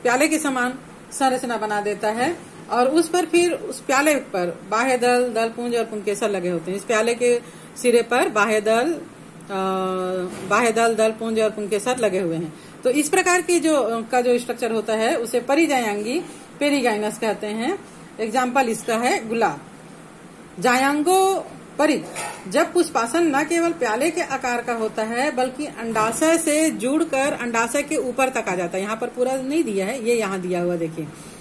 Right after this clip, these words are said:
ये प्याले के आकार का बना, यहाँ पर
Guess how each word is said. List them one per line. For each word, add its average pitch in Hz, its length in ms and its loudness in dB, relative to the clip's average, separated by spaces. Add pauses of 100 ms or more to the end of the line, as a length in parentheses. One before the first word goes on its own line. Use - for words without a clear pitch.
(220)
ये 330 440 4
प्याले 247 340 2
के 320 120 2
आकार 254 420 0
का 277 160 -2
बना, 233 320 -2 (720)
यहाँ 208 160 0
पर 269 340 2